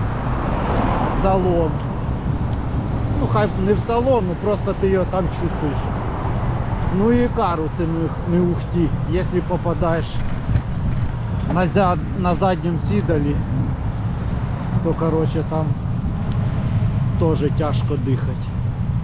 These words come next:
Ну а лази ці старі, це вообще. Фу.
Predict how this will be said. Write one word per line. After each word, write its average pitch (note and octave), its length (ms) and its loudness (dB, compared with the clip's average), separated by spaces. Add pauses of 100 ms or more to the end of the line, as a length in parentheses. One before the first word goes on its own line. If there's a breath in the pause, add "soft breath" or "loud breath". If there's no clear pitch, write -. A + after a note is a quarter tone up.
(800)
Ну D3+ 60 0
а D3+ 120 2
лази D3+ 600 2 (120)
ці - 80 0 (180)
старі, D3+ 600 2 (960)
це C#3+ 200 2
вообще. - 540 0 (1900)
Фу. - 40 0